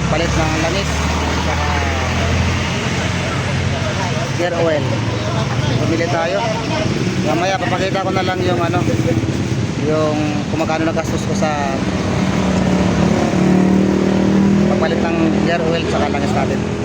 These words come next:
At dito nga tayo sa lugar ng Euro Falcon S Y M.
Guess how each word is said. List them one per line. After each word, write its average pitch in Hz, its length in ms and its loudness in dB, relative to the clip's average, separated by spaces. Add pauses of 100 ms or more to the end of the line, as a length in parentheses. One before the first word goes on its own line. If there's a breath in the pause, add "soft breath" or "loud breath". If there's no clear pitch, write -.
(640)
At - 80 -4
dito 165 240 -2
nga 170 80 0
tayo 165 160 -2
sa 165 160 -2
lugar 156 160 0
ng 151 220 -2 (3500)
Euro 175 320 0
Falcon 143 400 -4 (1120)
S 185 240 -2
Y 175 240 0
M. 151 80 -2